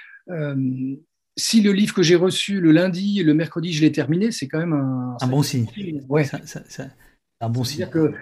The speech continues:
Speaker 1: ça veut dire qu'après, pendant plusieurs mois, quand je vais attaquer, euh, je le ferai, euh, la fleur au fusil.
Speaker 2: Alors, il y a, dans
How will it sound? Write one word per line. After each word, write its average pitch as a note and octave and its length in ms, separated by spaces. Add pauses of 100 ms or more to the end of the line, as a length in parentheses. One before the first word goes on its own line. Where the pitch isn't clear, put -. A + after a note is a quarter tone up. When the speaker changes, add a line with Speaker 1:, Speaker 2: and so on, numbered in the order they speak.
Speaker 1:
ça D3+ 100
veut D#3 60
dire E3+ 140
qu'après, D#3 240
pendant D#3+ 280
plusieurs C#3 280
mois, G3 300
quand D3+ 300
je C3+ 100
vais C#3 80
attaquer, F3+ 500
euh, D3+ 380 (320)
je C3 160
le B2+ 60
ferai, D3+ 340
euh, A#2+ 420 (120)
la B2 80
fleur A#2+ 200
au - 40
fusil. D#3+ 280 (680)
Speaker 2:
Alors, C#3 180
il D3 60
y F3 80
a, F3+ 240
dans C#3+ 260